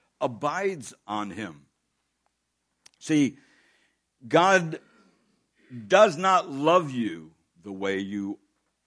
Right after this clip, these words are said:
are or the way you were. He does not love you that way. He will save you the way you are, but he does not love you the way you are.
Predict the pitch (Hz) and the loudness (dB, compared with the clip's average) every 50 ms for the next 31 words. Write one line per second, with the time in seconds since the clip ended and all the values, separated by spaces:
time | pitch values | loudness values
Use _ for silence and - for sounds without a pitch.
0 | _ _ _ - 113 117 110 107 98 92 95 - 127 120 113 110 107 104 101 101 | _ _ _ -6 -4 -2 -2 -2 -4 -6 -6 -4 -2 0 2 2 2 2 0 -2
1 | 95 87 107 101 98 101 98 92 92 98 95 92 92 107 110 110 110 101 80 - | -4 -6 -8 -8 -6 -6 -8 -8 -10 -12 -14 -14 -12 -8 -8 -6 -6 -8 -10 -12
2 | 55 60 _ _ _ _ _ _ _ _ _ _ _ _ _ _ _ _ _ _ | -18 _ _ _ _ _ _ _ _ _ _ _ _ _ _ _ _ _ _ _
3 | _ _ _ _ _ _ _ _ _ _ _ _ _ _ _ 92 92 87 110 110 | _ _ _ _ _ _ _ _ _ _ _ _ _ _ _ -20 -14 -10 -10 -8
4 | 104 120 110 101 98 - _ _ _ _ - 101 117 131 131 113 98 92 85 80 | -6 -6 -6 -6 -8 -10 _ _ _ _ -4 -2 0 0 0 -2 -6 -12 -14 -14
5 | 92 87 85 - _ 95 87 82 90 104 123 - - _ _ _ _ _ _ _ | -16 -18 -18 -18 _ -16 -14 -12 -10 -10 -10 -12 -16 _ _ _ _ _ _ _
6 | _ _ _ _ _ _ _ _ - - - 139 143 127 135 131 123 - - - | _ _ _ _ _ _ _ _ -20 -10 -6 -6 -2 0 -2 -2 -2 -4 -4 -2
7 | 170 196 240 254 233 208 190 156 131 113 107 98 107 107 95 95 95 92 90 90 | 0 0 0 -2 -4 -6 -6 -6 -6 -8 -8 -6 -6 -6 -4 -4 -6 -6 -6 -8
8 | 85 82 82 - 73 73 67 76 90 120 - - _ _ _ _ _ _ _ _ | -10 -12 -12 -12 -12 -12 -10 -8 -10 -10 -10 -12 _ _ _ _ _ _ _ _
9 | _ _ _ _ _ _ _ _ _ _ _ 120 117 123 117 123 120 104 120 123 | _ _ _ _ _ _ _ _ _ _ _ -4 -4 -2 0 0 -2 -2 -2 -4
10 | 117 120 - - 104 107 120 147 170 147 113 98 98 95 85 95 90 85 87 82 | -6 -6 -6 -10 -6 0 0 0 0 0 -4 -10 -12 -12 -12 -14 -14 -12 -10 -10
11 | 82 80 85 92 92 - - 82 80 82 90 113 139 156 | -10 -10 -12 -14 -16 -16 -16 -14 -12 -12 -10 -12 -12 -14